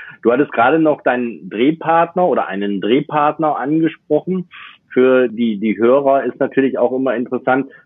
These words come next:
gibt es einen festen Drehpartner, gibt es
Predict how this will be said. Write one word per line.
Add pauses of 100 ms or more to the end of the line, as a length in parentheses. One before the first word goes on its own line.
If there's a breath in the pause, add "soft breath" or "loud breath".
(160)
gibt
es (100)
einen
festen
Drehpartner,
gibt
es